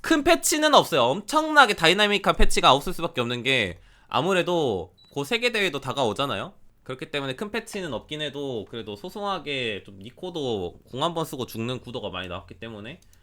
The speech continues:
마나톤 버프를 받았고요. 그다음에 모데카이저 좀 궁금하긴 하다. 아무래도 요술 모드가 좋기 다-, 때문에 궁금했는데, 오! 아, 보호막이 늘어난 대신에 약간 피해 증폭을 이 프로 감소. 근데 이거는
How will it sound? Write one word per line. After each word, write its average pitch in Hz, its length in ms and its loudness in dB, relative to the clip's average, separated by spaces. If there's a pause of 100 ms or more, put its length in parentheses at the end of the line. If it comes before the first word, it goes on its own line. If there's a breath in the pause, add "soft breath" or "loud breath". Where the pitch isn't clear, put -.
(240 soft breath)
마나톤 113 380 -12
버프를 107 340 -12
받았고요. 98 600 -16 (260)
그다음에 113 320 -4
모데카이저 208 640 4
좀 196 100 -2
궁금하긴 151 520 0
하다. 98 320 0
아무래도 113 280 -6
요술 165 200 -8
모드가 131 260 -10
좋기 - 240 -18
다-, 110 160 -6 (200)
때문에 113 240 -12
궁금했는데, 117 380 -6
오! 269 560 6 (220)
아, 104 520 -2
보호막이 247 920 6
늘어난 160 420 0
대신에 151 760 0 (180)
약간 - 200 -12
피해 240 300 -6
증폭을 226 360 -8
이 156 100 -10
프로 165 160 -8
감소. 110 200 -10
근데 165 160 -8
이거는 202 580 -2